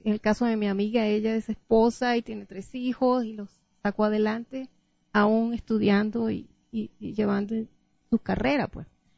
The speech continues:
Entonces la mujer es algo que yo lo veo con, así, con determinación, y siempre es un poder ser,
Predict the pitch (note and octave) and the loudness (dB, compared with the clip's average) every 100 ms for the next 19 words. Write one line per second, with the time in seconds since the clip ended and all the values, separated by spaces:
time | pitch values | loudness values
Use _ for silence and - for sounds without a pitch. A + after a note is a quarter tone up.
0 | _ - - A3 C#4+ D4 C4 A#3+ B3 C#4+ | _ -20 -12 2 4 6 6 6 6 6
1 | C#4 C#4 C4+ C4+ C4+ B3+ A#3 G#3 G#3 G#3+ | 6 6 6 6 4 6 6 6 8 8
2 | A#3 B3 B3+ B3 A3+ - _ _ _ _ | 10 10 8 4 0 -6 _ _ _ _
3 | G3 - G#3 G#3+ A3 G#3+ G3+ G3+ G3+ G3+ | -2 0 -4 -6 -10 -10 -6 -6 -6 -6
4 | F#3 - - A3+ _ A#3 - B3 B3 C4 | -8 -10 -14 -16 _ -8 0 2 2 2
5 | B3+ - A#3 A3 G3+ - F#3+ | 0 0 0 0 -2 -6 -6